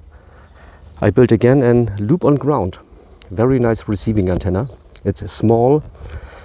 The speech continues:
and, uh, receiving is possible from ten to one sixty. This is a transformer, only a normal beverage transformer, one to nine. And, uh, each side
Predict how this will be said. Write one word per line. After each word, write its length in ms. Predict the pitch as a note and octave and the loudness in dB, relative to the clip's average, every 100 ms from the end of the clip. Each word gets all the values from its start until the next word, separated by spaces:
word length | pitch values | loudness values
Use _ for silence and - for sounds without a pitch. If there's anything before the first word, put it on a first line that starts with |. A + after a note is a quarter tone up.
| - - | -20 -10
and, 360 | G#2 G#2 G#2 G2 | -4 -2 -2 0
uh, 240 | G2+ G2+ G2+ - - - - - | 0 0 -2 -8 -18 -20 -14 -6
receiving 640 | G2+ - A#2+ A2 A2 G#2+ F#2 - - - - - - - | -6 0 2 4 2 0 -6 -14 -16 -16 -16 -20 -20 -14
is 140 | B2+ - | -12 -6
possible 440 | B2 A2+ G#2 A2+ | -4 -2 -2 -2
from 280 | - G#2 G2 | 0 -4 -2
ten 200 | A#2+ A2+ | -2 -2
to 120 | - | -2
one 220 | G2+ G#2 | -4 -4
sixty. 480 | G2 A#2+ - D3+ D3+ - - - - - - - - - - - - - - - - - - - - | -4 -8 -6 -4 -4 -6 -16 -20 -20 -20 -20 -20 -20 -20 -20 -20 -20 -20 -20 -20 -20 -20 -20 -20 -6
This 180 | C3 A2+ | -4 -4
is 140 | A#2 B2+ | -6 -10
a 40 | |
transformer, 840 | - A#2+ A2+ - A2 A#2 C#3+ G#3 - - - - - | -8 -6 -6 -4 -2 0 -2 -4 -8 -18 -20 -14 -6
only 280 | A2+ A2 | -4 -2
a 40 | G#2 | -2
normal 320 | A2 A2+ G#2+ | -2 -2 -2
beverage 480 | - G#2+ A2+ G#2 - | -4 -4 -4 -6 -12
transformer, 680 | - A2+ G#2 - A2 A#2 A#2 | -8 -6 -6 -8 -6 -4 -2
one 240 | G#2 A2 | -2 -4
to 140 | G#2 G#2+ | -4 -4
nine. 400 | G#2 A2 E3 - - - - - - - - - - - - - | -4 -4 -6 -10 -20 -20 -20 -20 -20 -20 -20 -20 -20 -20 -20 -4
And, 600 | G#2+ G#2+ G#2 G2+ G2 - | 0 0 0 -2 -4 -6
uh, 340 | G#2 G2+ F#2+ F#2+ - - | -4 -4 -4 -8 -8 -8
each 260 | D#3+ - | -6 -8
side 360 | - A#2+ C#3 | -2 0 0